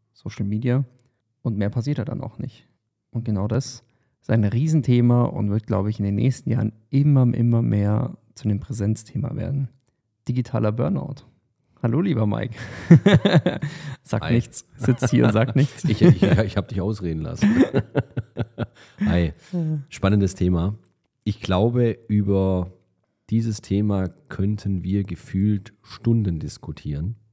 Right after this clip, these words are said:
Speaker 2: auch in der Tiefe, weil wir ja selber uns auch schon mal mit diesem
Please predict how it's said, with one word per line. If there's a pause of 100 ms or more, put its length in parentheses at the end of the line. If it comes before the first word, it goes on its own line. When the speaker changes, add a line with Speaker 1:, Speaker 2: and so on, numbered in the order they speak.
(160)
Speaker 2:
auch
in
der
Tiefe, (540)
weil
wir
ja
selber
uns
auch
schon
mal
mit
diesem